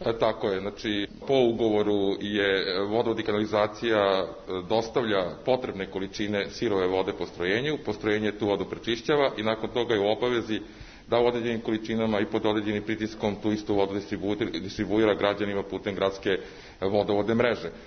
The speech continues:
Ono što je bitno reći da je vodovod i kanalizacija u svakom trenutku ispunjavala svoju ugovornu obavezu, međutim problem je bio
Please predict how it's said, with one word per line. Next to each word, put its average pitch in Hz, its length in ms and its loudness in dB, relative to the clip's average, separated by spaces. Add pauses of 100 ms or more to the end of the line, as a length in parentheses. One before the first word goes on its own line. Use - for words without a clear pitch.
(160)
Ono 104 180 2
što 120 160 -2
je 110 60 2
bitno 120 280 -2
reći 117 260 2
da 113 120 2
je 107 100 4
vodovod 110 300 2
i 110 80 0
kanalizacija 107 640 2
u 110 40 -4
svakom 135 320 0
trenutku 127 400 0
ispunjavala 98 480 0
svoju 98 320 0
ugovornu 90 400 -2 (100)
obavezu, 120 520 0
međutim 120 340 0
problem 107 320 2
je 107 60 2
bio 104 360 2